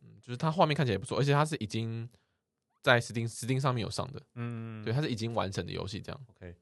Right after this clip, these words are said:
Speaker 1: 嗯，嗯，嗯。就大家如果有兴趣的话，也是可以去看一下。
Speaker 2: 其实，其实台湾制作的游戏很多嘛，
Speaker 1: 还有很多。
Speaker 2: 还有很多，而且不是，因为我们今天讲这几个就是比较近期的游戏而已。
Speaker 1: 没错。
Speaker 2: 其实，其实从以前，这应该从我们小时候就有很多台湾自制的游戏了哈。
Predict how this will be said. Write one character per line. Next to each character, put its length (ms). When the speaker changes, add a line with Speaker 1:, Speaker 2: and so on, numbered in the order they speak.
Speaker 1:
嗯， 180
嗯， 160
嗯。 120
就 120
大 120
家 60
如 80
果 60
有 60
兴 140
趣 80
的 60
话， 120
也 60
是 100
可 120
以 20
去 140
看 180
一 20
下。 40
Speaker 2:
其 60
实， 240
其 180
实 100
台 220
湾 180
制 80
作 180
的 60
游 140
戏 380
很 260
多 100
嘛， 60
Speaker 1:
还 60
有 100
很 180
多。 160
Speaker 2:
还 80
有 80
很 140
多， 160
而 60
且 120
不 300
是， 160
因 60
为 40
我 80
们 100
今 80
天 80
讲 160
这 120
几 120
个 60
就 140
是 80
比 80
较 120
近 280
期 180
的 80
游 180
戏 260
而 40
已。 20
Speaker 1:
没 140
错。 140
Speaker 2:
其 120
实， 60
其 200
实 180
从 400
以 260
前， 640
这 140
应 80
该 80
从 160
我 20
们 80
小 160
时 60
候 60
就 120
有 100
很 220
多 420
台 140
湾 160
自 160
制 100
的 60
游 160
戏 200
了 100
哈。 200